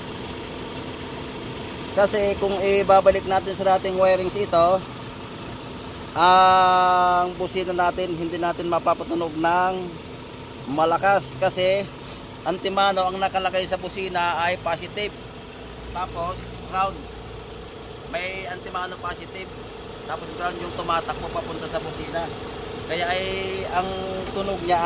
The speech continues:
ay medyo hindi maganda. Kagaya nito, ah, ibinirik sa dati yung wirings, medyo sabi niya nga kanina ay pipi. Natural,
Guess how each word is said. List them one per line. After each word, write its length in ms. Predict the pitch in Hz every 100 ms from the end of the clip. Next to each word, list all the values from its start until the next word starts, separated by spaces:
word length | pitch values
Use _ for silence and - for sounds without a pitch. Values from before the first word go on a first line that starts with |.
| 175 190
ay 80 | 202 190 - - - - - - - - 147
medyo 460 | 156 175 185 185
hindi 240 | 180 175 180
maganda. 560 | 175 170 175 196 180 139 - - - - - - - - - - - - - - - - - -
Kagaya 320 | 123 156 175
nito, 480 | 190 170 170 190 170 - -
ah, 160 | 139 147
ibinirik 400 | 156 165 170 143
sa 240 | 165 165
dati 160 | 160 175
yung 160 | 170
wirings, 560 | 165 175 160 160 165 151 151
medyo 680 | 156 135 165 165 165 165 156 - - - - 147
sabi 240 | 151 165
niya 160 | 170 170
nga 160 | 170
kanina 340 | 160 170 170 160
ay 160 | 156 160 131
pipi. 400 | 156 - 185 151 - - - - - - - - -
Natural, 400 | 156 175 185